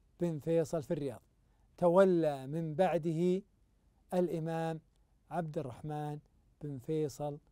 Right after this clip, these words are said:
بن تركي، وهو والد الملك عبد العزيز. إذن تولى الإمام عبد الرحمن بن فيصل بن تركي مقاليد الحكم. حاول الإمام رحمه الله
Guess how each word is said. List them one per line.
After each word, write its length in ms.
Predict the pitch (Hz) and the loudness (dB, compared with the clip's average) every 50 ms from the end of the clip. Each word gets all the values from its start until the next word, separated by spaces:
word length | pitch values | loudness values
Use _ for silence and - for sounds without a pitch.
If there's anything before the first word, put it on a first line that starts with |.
| _ _ _ _ - | _ _ _ _ -6
بن 300 | 170 170 165 156 147 131 | -4 -4 -4 -4 -6 -6
تركي، 600 | - 180 180 170 156 - - 160 170 175 175 175 | -4 -2 -2 -2 -4 -8 -8 -6 -4 -2 -2 -2
وهو 540 | 165 160 160 139 135 139 139 131 131 135 147 | -2 -2 -2 -2 -2 -4 -4 -2 -2 -2 0
والد 400 | 151 151 151 151 147 156 156 147 _ _ _ _ _ _ _ _ _ _ _ _ _ _ _ _ _ _ - | 0 0 0 -2 -2 -4 -4 -6 _ _ _ _ _ _ _ _ _ _ _ _ _ _ _ _ _ _ -10
الملك 760 | 156 147 143 135 135 143 160 165 160 175 170 - - - _ _ _ _ _ _ - | -8 -6 -6 -6 -4 -4 -4 -2 -2 -2 -4 -6 -12 -20 _ _ _ _ _ _ -12
عبد 200 | 156 156 135 - | -12 -12 -12 -14
العزيز. 320 | 101 90 85 90 - - _ _ _ _ _ _ _ _ _ _ _ _ _ _ _ _ _ _ _ _ _ _ _ _ _ _ - | -16 -18 -18 -20 -20 -20 _ _ _ _ _ _ _ _ _ _ _ _ _ _ _ _ _ _ _ _ _ _ _ _ _ _ 2
إذن 340 | 202 190 202 214 240 247 240 - _ _ _ _ _ - | 4 6 6 6 6 4 0 -4 _ _ _ _ _ -4
تولى 340 | - 156 165 170 170 170 | 2 4 4 4 4 4
الإمام 380 | 165 165 170 160 165 156 143 127 | 2 2 0 -2 -2 -4 -4 -8
عبد 140 | 123 127 - | -10 -12 -12
الرحمن 340 | 123 - 160 175 170 151 147 | -10 -6 -6 -4 -4 -4 -4
بن 100 | 143 139 | -6 -4
فيصل 300 | 160 175 160 - 185 170 | -4 -4 -2 -2 -2 -2
بن 160 | 170 175 160 | -2 -2 -2
تركي 440 | - 185 170 - 185 190 190 202 - _ _ _ _ _ _ _ _ _ _ _ _ _ - | -2 -2 -2 0 2 2 2 2 -2 _ _ _ _ _ _ _ _ _ _ _ _ _ -18
مقاليد 380 | 139 - - 151 151 165 180 175 | -10 -4 -2 0 2 2 4 4
الحكم. 440 | 185 185 - 185 - - 196 202 208 - _ _ _ _ _ _ _ _ | 2 2 0 -4 0 0 -2 -2 -2 -8 _ _ _ _ _ _ _ _
حاول 500 | - - 180 185 185 185 185 185 185 185 | -6 0 2 4 6 6 6 6 6 6
الإمام 600 | 185 180 190 185 180 185 180 180 185 190 185 185 _ _ _ _ _ _ - 156 | 4 4 2 0 0 0 0 0 0 -2 -2 -6 _ _ _ _ _ _ -12 -8
رحمه 500 | 147 170 - - 196 185 180 160 170 180 | -6 -6 -4 -2 -2 -2 -2 -2 -2 -2
الله 400 | 175 170 175 175 175 175 170 | -2 2 4 4 4 4 2